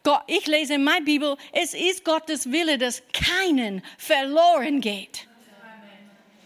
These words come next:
Und Menschen sterben tag-, tagtäglich. Frauen, äh, äh, äh, ich vergesse das Wort, töten ihre Babys.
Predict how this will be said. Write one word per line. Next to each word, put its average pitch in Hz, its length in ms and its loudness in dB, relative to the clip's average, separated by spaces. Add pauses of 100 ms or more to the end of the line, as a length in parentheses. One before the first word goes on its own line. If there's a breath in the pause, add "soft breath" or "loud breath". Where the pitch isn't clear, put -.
(140 loud breath)
Und 285 120 6
Menschen 349 320 0
sterben 339 500 0
tag-, 311 320 -2
tagtäglich. 269 920 -2 (760 loud breath)
Frauen, 311 580 0 (280 loud breath)
äh, 262 420 2 (480 loud breath)
äh, 233 800 -4 (540)
äh, 240 680 2 (720 soft breath)
ich 240 60 -12
vergesse 254 340 -6
das 240 240 -6
Wort, 220 320 -10 (3250 soft breath)
töten 370 360 0
ihre 320 220 2
Babys. 320 640 -4